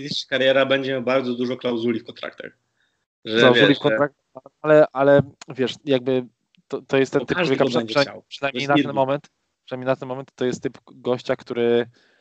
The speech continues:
Speaker 2: e, klauzula go nie powstrzyma od robienia tego, co będzie robił i tak, nie?
Speaker 1: Ale
Speaker 2: Więc
Speaker 1: chodzi, że klauzula taka typu, że wiesz, bo teraz jakby jest, e, investigation,
Speaker 2: No,
Speaker 1: śledztwo,
Speaker 2: no.
Speaker 1: że czy na przykład on złamał jakby prawa właśnie tam te, wiesz, jakby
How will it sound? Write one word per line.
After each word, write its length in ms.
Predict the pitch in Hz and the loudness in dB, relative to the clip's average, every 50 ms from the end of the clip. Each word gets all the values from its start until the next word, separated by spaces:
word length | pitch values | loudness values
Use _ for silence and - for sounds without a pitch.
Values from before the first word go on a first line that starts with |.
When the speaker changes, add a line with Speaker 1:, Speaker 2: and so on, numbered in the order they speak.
| _ _ _ _ _ | _ _ _ _ _
Speaker 2:
e, 460 | - - 117 117 113 110 113 110 113 | -6 -4 -2 0 0 0 0 0 -2
klauzula 460 | 110 - 127 127 123 123 135 139 131 123 | -2 0 0 0 2 2 2 2 2 2
go 120 | 127 127 | 2 -2
nie 100 | 127 117 | -4 -6
powstrzyma 420 | - 127 - - - 131 117 104 | -10 -10 -10 -6 -8 -4 -2 -2
od 80 | 98 95 | -2 -2
robienia 300 | 98 95 98 98 95 92 | -2 -4 -4 -6 -6 -6
tego, 200 | - 98 98 98 | -6 -6 -6 -6
co 160 | 95 101 92 | -6 -6 -8
będzie 220 | 92 95 95 95 95 | -8 -8 -6 -4 -2
robił 240 | 101 95 92 92 | -2 -2 -2 -4
i 60 | 92 - | -6 -6
tak, 260 | 139 151 - - - | -6 -8 -8 -8 -10
nie? 140 | 104 101 107 | -8 -8 -4
Speaker 1:
Ale 160 | 113 117 117 | -4 -4 -4
Speaker 2:
Więc 120 | 107 101 | -4 -2
Speaker 1:
chodzi, 520 | 131 135 135 123 123 127 127 127 123 123 117 | 0 -2 0 0 -2 -2 0 2 2 2 2
że 120 | 123 123 | 0 -2
klauzula 380 | 123 135 127 120 110 123 120 120 | -2 -2 -4 -2 -2 -2 -2 -2
taka 240 | 123 120 - 127 120 | -2 -4 -4 -4 -4
typu, 240 | - 123 107 117 113 | -4 -8 -8 -8 -10
że 60 | 107 117 117 113 | -8 -8 -8 -2
wiesz, 200 | 131 131 110 110 | 0 0 0 0
bo 120 | 110 117 123 | -4 -6 -2
teraz 320 | 131 127 123 127 127 - | 0 2 2 2 0 -4
jakby 200 | 127 117 127 131 | -8 -6 -4 -2
jest, 300 | 127 127 123 123 - _ _ _ _ _ _ - | -2 -2 -4 -6 -12 _ _ _ _ _ _ -6
e, 640 | 107 113 117 113 113 113 110 110 110 107 104 - - _ _ _ _ _ _ _ _ - | -2 0 2 2 2 2 2 0 0 -2 -6 -8 -12 _ _ _ _ _ _ _ _ -8
investigation, 840 | 113 117 113 104 107 107 - - 110 104 104 120 117 - 127 123 127 123 _ _ _ _ _ _ _ | -6 -6 -6 -6 -10 -12 -12 -12 -8 -4 -2 0 0 -2 -2 -8 -14 -18 _ _ _ _ _ _ _
Speaker 2:
No, 260 | - 131 123 123 135 143 | -6 0 2 2 2 2
Speaker 1:
śledztwo, 220 | - - 131 123 139 151 | -2 -6 -4 -4 -6 -6
Speaker 2:
no. 60 | 143 _ _ _ _ _ _ _ _ _ | -6 _ _ _ _ _ _ _ _ _
Speaker 1:
że 800 | - - 120 107 113 113 113 113 113 113 117 117 117 110 104 107 - _ _ - | -8 -4 -2 0 4 4 4 6 6 6 4 4 2 2 -2 -4 -10 _ _ -8
czy 140 | - 135 | -6 -4
na 100 | 120 123 | -4 -4
przykład 220 | 123 120 120 131 - - | -6 -4 -6 -6 -4 -2
on 220 | 120 131 131 120 | -2 0 0 -2
złamał 440 | 110 117 117 123 123 120 120 120 120 | 0 0 2 2 4 4 4 4 2
jakby 240 | 117 110 117 113 104 | 2 0 -2 -6 -4
prawa 440 | - 120 110 110 113 113 113 110 | 0 0 0 2 2 0 0 0
właśnie 240 | 107 107 - - 107 | -2 -4 -8 -8 -10
tam 320 | - 110 107 110 104 107 110 | -10 -8 -8 -8 -10 -14 -12
te, 260 | - 120 110 107 104 | -6 -4 -4 -4 -2
wiesz, 200 | 107 104 104 110 | -2 -4 -4 -6
jakby 440 | 104 - 101 101 95 87 98 - | -10 -10 -8 -6 -6 -6 -6 -8